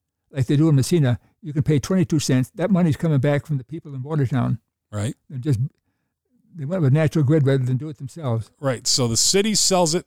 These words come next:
Speaker 2: to National Grid. The residents buy it from National Grid, and the city collects the profit, or no?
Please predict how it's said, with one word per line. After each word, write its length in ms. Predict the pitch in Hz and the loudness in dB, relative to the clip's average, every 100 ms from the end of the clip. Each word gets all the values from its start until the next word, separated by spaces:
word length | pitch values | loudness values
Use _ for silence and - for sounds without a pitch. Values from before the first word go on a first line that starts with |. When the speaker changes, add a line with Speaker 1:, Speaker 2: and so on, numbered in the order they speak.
| - | -6
Speaker 2:
to 100 | 165 | -2
National 440 | 160 156 - 180 | 0 0 -2 -4
Grid. 380 | 139 113 101 143 - _ _ _ _ _ _ | -2 -2 -2 -6 -14 _ _ _ _ _ _
The 320 | 120 113 110 | -4 0 2
residents 540 | 107 156 208 165 139 120 | 2 2 2 0 -2 -4
buy 300 | 110 156 233 | -4 0 0
it 200 | 208 117 | -2 -4
from 160 | 127 | -6
National 460 | 110 95 92 - 95 | -6 -8 -10 -8 -10
Grid, 380 | 95 95 110 143 _ _ _ _ _ _ | -8 -10 -10 -14 _ _ _ _ _ _
and 140 | - 123 | -6 -2
the 80 | 117 | 0
city 600 | - 151 143 135 127 127 | 2 2 2 2 0 -2
collects 440 | - 139 135 - | -4 -2 -2 -4
the 100 | - | -6
profit, 420 | 117 147 175 294 294 | -4 -2 -4 -6 -8
or 100 | 285 | -4
no? 280 | 277 98 | -4 -6